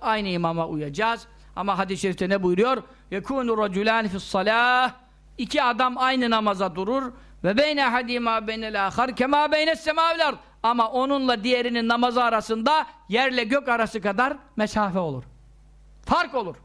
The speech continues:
"Hâzâ mukbilun alallâhi teâlâ bi kalbi ve hâzâ lâ hinsâ." Bir tanesi kalbiyle Allah'a yönelmiş, aynı namazda, o da yanında. Hiç Allah'a bir kere hatırlamadan namaz bitiyor.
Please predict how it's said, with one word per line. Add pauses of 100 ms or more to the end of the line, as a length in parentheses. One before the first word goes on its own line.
(880)
"Hâzâ
mukbilun
alallâhi
teâlâ
bi
kalbi (200)
ve
hâzâ
lâ
hinsâ." (1000)
Bir
tanesi
kalbiyle
Allah'a
yönelmiş,
aynı
namazda,
o
da
yanında. (1120)
Hiç
Allah'a
bir
kere
hatırlamadan
namaz
bitiyor.